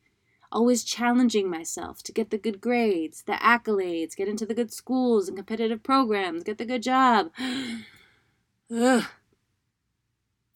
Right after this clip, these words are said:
I was always so focused on achieving as an indicator of my worth that it never registered that the feeling of life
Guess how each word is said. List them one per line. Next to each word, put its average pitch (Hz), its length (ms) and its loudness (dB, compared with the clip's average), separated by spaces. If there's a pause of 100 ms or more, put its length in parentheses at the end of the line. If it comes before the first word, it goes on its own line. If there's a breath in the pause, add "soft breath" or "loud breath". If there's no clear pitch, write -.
I - 20 -20
was 202 120 -8
always 247 260 4
so 262 560 2
focused 220 800 -2
on 381 120 -4
achieving 208 800 0
as - 140 -6
an 196 220 -4
indicator 202 640 2
of 170 140 -8
my 180 180 -4
worth 190 460 -2 (400)
that 220 100 0
it 214 100 2
never 320 800 2
registered 277 920 -2 (360)
that 233 160 -8
the 269 80 0
feeling 277 580 4
of 185 160 -6
life 170 480 -8